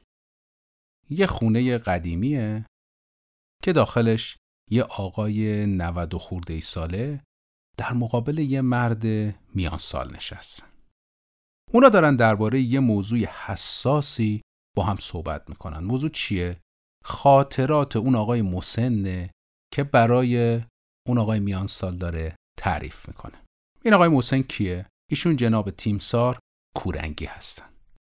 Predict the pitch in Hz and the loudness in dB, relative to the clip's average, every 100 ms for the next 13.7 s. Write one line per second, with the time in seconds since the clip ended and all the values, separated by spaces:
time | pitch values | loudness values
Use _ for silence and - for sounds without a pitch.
0 | _ - 214 202 - 185 180 175 160 165 | _ 0 4 4 4 4 4 4 0 -2
1 | 165 156 127 110 - 127 110 95 90 - | -4 0 2 2 0 -2 0 -2 -4 -6
2 | - 107 - 123 139 151 - _ _ - | -2 -4 0 0 0 -2 -8 _ _ -8
3 | 107 113 113 127 113 - 90 90 98 92 | 0 4 4 4 0 -2 -4 -4 -4 -4
4 | 90 113 135 127 120 - 117 127 - 95 | -2 -2 0 -2 -4 2 2 4 0 -2
5 | 95 92 - - 82 - 82 - - - | -2 -4 -6 -8 -8 -6 -10 -10 -20 -20
6 | _ _ _ _ 160 220 214 185 180 170 | _ _ _ _ 4 6 8 6 6 2
7 | - 165 160 _ - 110 123 131 104 98 | 2 0 0 _ 0 2 4 2 2 2
8 | 104 107 110 131 139 - _ _ - 98 | 2 4 4 2 0 -4 _ _ -4 0
9 | 80 80 78 85 76 - - - - - | 0 0 -6 -6 -6 -8 -10 -12 -14 -18
10 | _ _ _ 214 233 202 180 175 175 - | _ _ _ 4 6 6 2 2 -2 -2
11 | - 117 113 110 101 98 104 113 123 110 | 2 4 4 2 0 0 0 -2 -2 -2
12 | 95 90 87 85 - 85 87 95 104 104 | -2 -2 -4 -6 -6 -6 -4 -4 -4 -2
13 | 98 - - 92 92 90 87 | -4 -6 -4 -2 -2 -4 -4